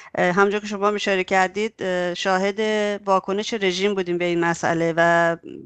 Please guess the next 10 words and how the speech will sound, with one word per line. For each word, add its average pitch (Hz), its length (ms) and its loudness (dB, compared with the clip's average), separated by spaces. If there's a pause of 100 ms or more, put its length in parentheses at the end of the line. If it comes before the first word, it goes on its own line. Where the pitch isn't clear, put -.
(100)
به 180 120 -2
قول 190 200 -2
شما 190 280 0
ظاهر 180 220 4
شدن 190 300 2
اینها 190 260 2
پشت 185 300 -8 (680)
دوربین‌های 185 580 4
تلویزیون‌ها 175 840 0
و 170 360 2